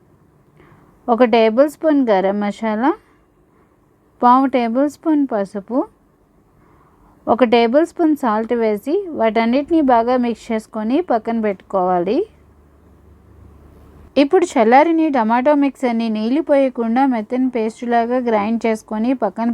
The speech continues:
పెట్టుకోవాలి. ఇప్పుడు ఒక ప్యాన్ తీసుకొని ఒక టేబుల్ స్పూన్ బటర్, ఒక టేబుల్ స్పూన్ ఆయిల్ వేసి ఆయిల్ హీట్ అయిన తర్వాత కట్ చేసిన ఒక మీడియం సైజ్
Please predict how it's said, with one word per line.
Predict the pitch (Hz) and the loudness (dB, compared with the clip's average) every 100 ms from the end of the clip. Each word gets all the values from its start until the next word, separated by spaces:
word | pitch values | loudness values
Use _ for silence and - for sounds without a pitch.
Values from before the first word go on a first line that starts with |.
| 226 | -2
పెట్టుకోవాలి. | 214 - 196 185 180 202 349 _ _ _ _ _ _ _ _ _ _ - 240 | -4 -6 -2 0 0 0 -2 _ _ _ _ _ _ _ _ _ _ -4 0
ఇప్పుడు | 233 285 | 4 2
ఒక | 285 277 262 | 2 -2 -2
ప్యాన్ | 240 269 370 | -2 0 -2
తీసుకొని | 311 254 - 233 220 269 - _ _ _ _ _ _ 247 | -4 -4 -6 -6 -4 -4 -4 _ _ _ _ _ _ -4
ఒక | 233 226 | -2 2
టేబుల్ | 233 240 320 | 2 2 0
స్పూన్ | 349 311 277 247 | 0 0 2 2
బటర్, | 214 202 233 320 - _ _ _ _ _ _ _ _ 226 | 0 2 0 -2 -8 _ _ _ _ _ _ _ _ -2
ఒక | 240 220 | 0 2
టేబుల్ | 226 233 285 | 2 0 -2
స్పూన్ | - 294 277 240 | 0 2 2 2
ఆయిల్ | 226 240 233 | 0 -2 0
వేసి | 214 196 - 294 427 _ _ _ _ - 202 | -2 -2 -4 -4 -4 _ _ _ _ -4 2
ఆయిల్ | 240 302 | 2 2
హీట్ | 294 285 254 | 0 0 0
అయిన | 247 233 | -2 -2
తర్వాత | 226 208 202 196 247 330 359 - | -2 -2 0 -2 -2 -2 -4 -4
కట్ | 247 226 285 | -4 0 0
చేసిన | 302 285 320 294 262 | 0 0 2 2 0
ఒక | 240 220 | -2 -2
మీడియం | 214 214 247 262 | -2 -2 0 0
సైజ్ | 269 | 0